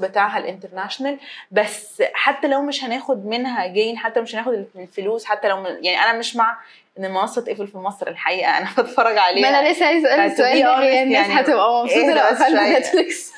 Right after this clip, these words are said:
Speaker 1: أكيد لأ، يعني it's a, it's a huge
Speaker 2: أكيد
Speaker 1: source
Speaker 2: لأ.
Speaker 1: of entertainment. ولو هنتكلم في حاجة هنتكلم على الفيلم أو هنتكلم عن الدوكيو دراما أو دوكيو سيريز أو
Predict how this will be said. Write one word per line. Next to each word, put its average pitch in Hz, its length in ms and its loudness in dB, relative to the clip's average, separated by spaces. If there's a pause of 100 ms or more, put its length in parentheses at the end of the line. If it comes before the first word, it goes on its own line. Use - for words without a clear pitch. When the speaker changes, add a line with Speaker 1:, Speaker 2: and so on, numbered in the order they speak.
Speaker 1:
أكيد 311 260 0
لأ، 202 400 2
يعني 170 280 0
it's - 40 0 (100)
a, 196 240 2
it's 202 160 -6
a 208 80 0
huge 220 180 0
Speaker 2:
أكيد 277 180 0
Speaker 1:
source 247 200 2
Speaker 2:
لأ. 254 80 2
Speaker 1:
of 185 40 -4
entertainment. 247 640 -4 (360)
ولو 214 640 0
هنتكلم 285 420 -2
في 277 60 -12
حاجة 285 240 -6
هنتكلم 240 480 -6
على 220 320 -2 (260)
الفيلم 196 760 -6
أو - 100 -6
هنتكلم 202 500 -8
عن 202 280 -6
الدوكيو 175 760 -6
دراما 190 420 -2
أو 165 60 -2
دوكيو 185 320 -4
سيريز 180 420 -12 (140)
أو 156 140 -6